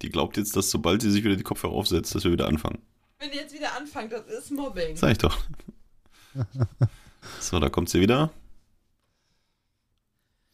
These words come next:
Speaker 2: Toni, wenn du irgendwas sagst, wenn ich jetzt meinen Kopfhörer aufsetze, was ich ekelig finde, dann geh ich sofort wieder. Das ist Mobbing.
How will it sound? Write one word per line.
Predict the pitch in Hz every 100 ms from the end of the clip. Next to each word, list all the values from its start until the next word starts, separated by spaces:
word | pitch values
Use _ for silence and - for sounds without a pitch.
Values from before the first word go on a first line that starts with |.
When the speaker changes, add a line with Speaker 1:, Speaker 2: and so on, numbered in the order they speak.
| - -
Speaker 2:
Toni, | 285 247
wenn | 233
du | 240
irgendwas | 226 254 330 339 -
sagst, | 254 185 185
wenn | 214 202
ich |
jetzt | 233 -
meinen | 240
Kopfhörer | 247 269 247 180 156
aufsetze, | 180 - 160 160
was | 190 196
ich | 233
ekelig | 160 - 208 156 -
finde, | 170 160 147 170 - _ _ _ _ _ _ _ _ _
dann | 180 185 - -
geh | 269
ich | 285
sofort | 277 - - 151 156
wieder. | 151 151 156 - - _ _ _ _ _ _ _ _ _
Das | 233
ist | 220
Mobbing. | 262 254 151 143 156